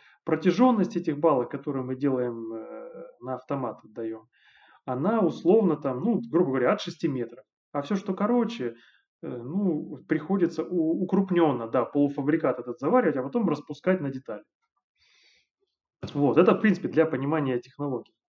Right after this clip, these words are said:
Э, теперь, э, с точки зрения, как бы, несущей способности, когда я имею двутавр, прокатанный на заводе-изготовителе,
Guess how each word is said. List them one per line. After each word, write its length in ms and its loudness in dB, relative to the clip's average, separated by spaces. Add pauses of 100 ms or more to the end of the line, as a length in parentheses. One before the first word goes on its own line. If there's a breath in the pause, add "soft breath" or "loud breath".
(520 soft breath)
Э, 380 -4
теперь, 480 2
э, 380 -8
с 100 -18
точки 320 -2
зрения, 760 0
как 160 -4
бы, 100 -8
несущей 400 -8
способности, 640 -6
когда 300 -4
я 220 0 (120)
имею 400 -2
двутавр, 560 -4
прокатанный 540 -4
на 120 -6
заводе-изготовителе, 1200 -4